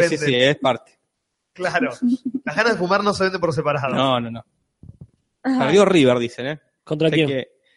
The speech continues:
Speaker 1: contra ellos mismos.
Speaker 2: Sí.
Speaker 4: <laughs> Que es la, la peor pe-, la peor derrota.
Speaker 2: Exactamente. Bien, ¿qué
Speaker 3: Eh,
Speaker 2: más?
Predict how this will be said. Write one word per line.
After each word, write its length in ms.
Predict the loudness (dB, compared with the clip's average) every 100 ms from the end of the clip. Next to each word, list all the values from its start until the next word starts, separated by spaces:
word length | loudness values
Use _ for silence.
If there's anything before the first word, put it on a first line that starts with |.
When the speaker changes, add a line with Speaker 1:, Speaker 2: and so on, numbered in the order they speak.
| _ _
Speaker 1:
contra 400 | -4 -2 0 0
ellos 240 | 0 -2 -6
mismos. 380 | -12 -14 -16
Speaker 2:
Sí. 320 | -18 -14 -10 -2
Speaker 4:
<laughs> 920 | 0 2 0 -2 -6 -12 -12 -10 -4
Que 60 |
es 40 | -2
la, 120 | 2
la 120 | 2
peor 280 | 4 2 4
pe-, 240 | 0 0
la 100 | -2
peor 240 | -4 -2 0
derrota. 460 | 0 -2 -8 -14 _
Speaker 2:
Exactamente. 760 | -18 -16 -16 -20 -20 _ _ _ _ _ _ _ _ _ _ _ _ _ _ _
Bien, 380 | -6 -6 -8 -18 _
¿qué 140 | -6 -6
Speaker 3:
Eh, 40 |
Speaker 2:
más? 260 | -8 -20